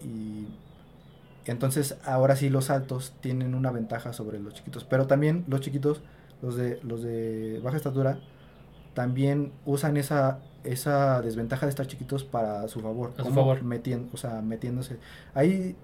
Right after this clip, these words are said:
Speaker 1: diferentes estrategias según
Speaker 2: Claro,
Speaker 1: tu,
Speaker 2: güey.
Speaker 1: tu, tu estatura. Pero
Speaker 2: Sí, tienes razón. Sí, tiene que, tiene que ser como, como lo quieras tomar. O sea, te, te sales del rango de su patada metiéndote en vez de sa-, salirte,
Speaker 1: Ajá,
Speaker 2: güey.
Speaker 1: sí.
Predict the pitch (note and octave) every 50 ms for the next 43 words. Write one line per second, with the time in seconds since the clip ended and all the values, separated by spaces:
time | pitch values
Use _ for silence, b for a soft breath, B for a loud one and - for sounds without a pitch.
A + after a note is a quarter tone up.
0 | - - C3+ C3 D3+ C#3 C#3+ C#3 F3 D#3+ C3+ - C#3 B2 B2+ B2+ D3 C#3+ - A#2+
1 | A#2 B2 C#3+ C#3+ C#3+ C#3 C3 B2+ A#2 A2+ A2+ C3 B2 B2+ - - G#2+ A#2 A#2 -
2 | - A#2 G#2+ - A#2+ A#2 A2 - - - - - - A#2+ A#2 D3 D3+ D3 C#3+ C3+
3 | C3+ - D3 C3+ C3 B2 A2+ - - B2 B2 A#2+ A#2+ - - - b b b b
4 | b b b b b b b - - - - - D3 C#3+ C#3 C#3 D3+ D3+ D3 C#3
5 | E3 D#3+ C#3+ C#3+ C#3+ C#3+ C#3 C#3 C#3 C3 D3 C#3+ C#3 B2+ A#2+ A2+ - - C#3 C3+
6 | B2+ A2+ B2+ C3 B2 - A#2+ B2+ C#3 C#3 C3 C3 C3 B2+ - B2 B2 B2 - -
7 | - - B B B B - - - D3+ C#3 E3 E3+ F3+ F#3+ F#3 F3+ D3+ C#3+ D3+
8 | D#3+ E3+ E3+ D3 D3 C#3 C#3 C3 C#3+ C#3+ D#3+ F#3+ F3+ C#3 C3+ C3 - D3+ D#3 D3+
9 | C#3+ - C3+ B2+ C3 C3+ C3+ C3+ C#3 C3 B2+ A#2+ A#2+ A#2+ - B2+ A#2 B2+ C#3 C3+
10 | B2+ C3 A#2+ A2+ A2+ A2 - - - - - C3+ C3